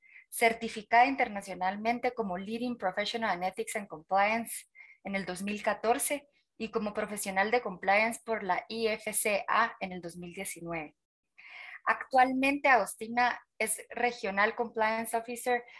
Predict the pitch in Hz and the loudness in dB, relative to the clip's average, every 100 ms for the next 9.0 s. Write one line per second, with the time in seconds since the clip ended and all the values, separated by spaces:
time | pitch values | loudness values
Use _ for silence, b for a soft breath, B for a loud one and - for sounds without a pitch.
0 | B - 196 - 196 196 180 233 240 226 | B -4 -4 -2 -4 -4 -6 -6 2 2
1 | 202 175 - 240 233 _ 180 180 220 233 | 2 0 0 0 -6 _ -8 -4 -2 -2
2 | 220 202 190 196 220 226 - 180 175 170 | 0 0 0 -4 -6 -8 -16 -14 -10 -2
3 | 190 214 - 233 - 196 185 180 196 240 | 0 0 -4 -10 -2 0 2 4 4 4
4 | 320 B B B _ - 190 220 220 - | 0 B B B _ -2 0 0 -4 4
5 | 240 214 - - 208 - 233 285 320 320 | 4 4 0 -12 -12 4 6 8 4 0
6 | _ b b - 208 202 208 196 202 208 | _ b b 2 2 2 -4 -4 -4 -6
7 | 208 226 233 262 226 202 175 202 214 220 | -4 0 2 2 -2 -2 -4 -6 -4 -4
8 | 202 196 220 226 226 185 180 214 - 196 | -2 0 2 2 0 -6 -12 -14 -10 -10